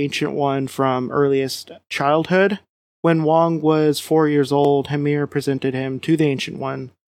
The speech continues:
Subsequently, Wong was sent to a remote monas-, monastery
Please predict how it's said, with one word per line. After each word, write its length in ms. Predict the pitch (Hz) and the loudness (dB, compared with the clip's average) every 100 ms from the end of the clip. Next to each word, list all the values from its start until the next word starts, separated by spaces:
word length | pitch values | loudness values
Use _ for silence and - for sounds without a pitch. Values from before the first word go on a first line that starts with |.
| _ | _
Subsequently, 560 | - - - 175 - 160 | -12 -12 -2 0 2 0
Wong 400 | 147 151 156 160 | 2 4 2 2
was 140 | 156 | -2
sent 340 | - 156 147 - _ _ _ | 0 0 0 -4 _ _ _
to 100 | 170 | 2
a 80 | 156 | 2
remote 320 | 143 160 175 | 4 2 0
monas-, 480 | 180 156 160 156 - _ _ | 0 2 2 0 -8 _ _
monastery 840 | - 160 180 180 - 139 120 - | -6 0 2 0 -2 -4 -2 -6